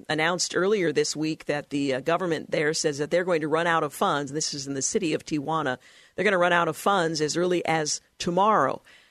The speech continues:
Now, we also heard as the new president is preparing to take office that he recognizes that this is going to be a responsibility, uh, that they will hold some, uh,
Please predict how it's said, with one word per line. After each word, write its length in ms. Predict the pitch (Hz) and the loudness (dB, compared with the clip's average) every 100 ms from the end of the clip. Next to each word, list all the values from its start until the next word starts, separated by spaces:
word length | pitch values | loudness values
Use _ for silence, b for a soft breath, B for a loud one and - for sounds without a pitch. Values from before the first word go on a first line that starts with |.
| _ | _
Now, 100 | 156 | 0
we 100 | 165 | 2
also 300 | 180 - 214 | 2 2 2
heard 220 | 180 175 | 4 2
as 100 | 175 | 2
the 80 | 170 | 0
new 140 | 175 | 0
president 500 | 180 - 190 180 170 | 0 0 2 2 0
is 100 | 160 | -2
preparing 400 | - 165 156 156 | -4 -4 -2 -2
to 160 | 143 143 | -4 -6
take 280 | - 165 151 | -2 -2 2
office 360 | 160 165 180 175 | 2 2 0 -2
that 80 | |
he 80 | 147 | -2
recognizes 680 | 147 151 151 147 143 147 143 | -2 -4 -4 -4 -4 -6 -4
that 140 | 143 - | -4 -2
this 200 | 151 160 | -4 -2
is 140 | 147 | -2
going 220 | 151 151 | -4 -4
to 60 | 151 | -4
be 140 | 151 | -2
a 60 | 151 | -2
responsibility, 840 | 143 - 151 - 165 190 185 185 B B B B B | -2 -2 -2 -2 0 0 0 -2 B B B B B
uh, 220 | - 151 139 | -2 -2 0
that 200 | 139 - | 0 4
they 160 | 180 | 4
will 140 | 170 160 | 2 0
hold 280 | 165 156 | 0 -2
some, 460 | - 170 147 147 143 _ _ _ _ _ _ _ _ - | -2 -2 -2 -4 -10 _ _ _ _ _ _ _ _ -8
uh, 360 | 160 139 139 | -4 -2 -4